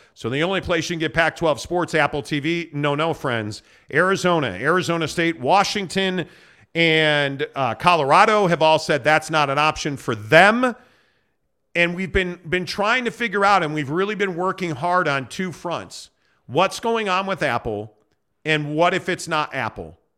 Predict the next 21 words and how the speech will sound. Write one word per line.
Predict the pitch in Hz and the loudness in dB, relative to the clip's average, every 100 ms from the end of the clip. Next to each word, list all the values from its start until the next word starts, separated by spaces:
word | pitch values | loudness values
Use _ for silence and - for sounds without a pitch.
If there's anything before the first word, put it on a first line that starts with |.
| _ _ | _ _
Like, | 139 139 | -4 -4
what | 131 143 180 | -4 0 2
are | 196 190 | 4 4
the, | 175 175 170 165 | 2 -4 -4 -6
what | 143 165 | -4 -2
are | 185 | -2
the | 180 | -2
other | 180 170 | -2 -4
possibilities? | - 151 135 151 131 117 85 52 - - _ _ _ _ _ _ | -4 -4 -4 -6 -6 -6 -8 -14 -18 -20 _ _ _ _ _ _
And | 165 160 | -4 -2
so | - 190 180 | 0 0 0
today | 185 185 208 | 0 0 0
we | 208 | 0
were | 190 | 2
having | 175 185 180 | 4 2 2
conversations | 180 175 160 - 185 175 175 156 | 0 0 -2 0 -2 -2 -4 -6
across, | - 165 165 156 - - | -2 2 2 0 -6 -4
uh, | 160 143 139 135 131 131 135 - | 2 4 4 4 0 -2 -8 -6
our | 139 127 | -4 -2
television | - 185 196 185 190 | -2 -2 0 -2 -4
sources | - 185 180 - 180 165 | -4 -2 -2 -2 -4 -4